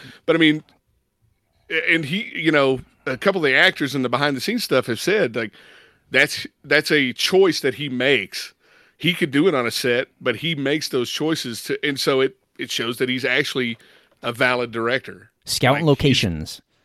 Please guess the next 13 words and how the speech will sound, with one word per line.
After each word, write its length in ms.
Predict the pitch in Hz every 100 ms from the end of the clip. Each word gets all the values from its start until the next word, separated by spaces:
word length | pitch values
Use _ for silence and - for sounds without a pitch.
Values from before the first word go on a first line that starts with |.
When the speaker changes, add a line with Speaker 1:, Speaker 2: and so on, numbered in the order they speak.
| _
Speaker 1:
Yep. 260 | 120 139 226 _ _ _ 139
Speaker 2:
Yeah. 100 | -
Speaker 1:
Doing 200 | 160 175
the 60 |
work 240 | 160 185 160
beforehand 640 | 151 180 190 143 127 123
to 60 | 117
find 240 | 151 139
out 140 | 135 131
what 140 | 135
he's 120 | 127
got 160 | 139 135
available 540 | 120 151 139 117 113